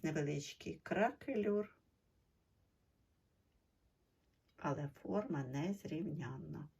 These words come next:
Не схожа на будь-які інші. Бачите, тут нема нічого. Поденці, щоб можна було його якимось чином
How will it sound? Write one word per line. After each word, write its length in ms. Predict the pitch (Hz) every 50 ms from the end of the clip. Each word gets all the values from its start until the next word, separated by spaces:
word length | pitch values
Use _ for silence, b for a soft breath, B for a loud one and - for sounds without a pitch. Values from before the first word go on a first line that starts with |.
| _ B B B B B B B B -
Не 120 | - 151
схожа 440 | 151 - - - 202 214 - - 160
на 200 | 147 147 - - -
будь-які 440 | 175 175 - - - - - -
інші. 480 | 196 170 156 160 160 - - - - - - _ _ _ - -
Бачите, 360 | 190 196 - - - - - -
тут 240 | - - - - -
нема 280 | - 147 143 156 160 156
нічого. 680 | 156 156 151 151 - - - - 208 247 262 269 269 - _ _ _ B B B B B B B B B B B B B B B B B B _ _
Поденці, 680 | - - - 190 185 202 190 190 185 180 185 - - 170
щоб 320 | - - - 151 147 -
можна 360 | 170 170 165 160 160 - 160
було 380 | 151 143 147 151 147 147 151 147
його 320 | 147 147 - 180 - -
якимось 500 | 165 151 151 151 - - 165 170 165 151
чином 460 | 147 - - 170 185 196 190 165 -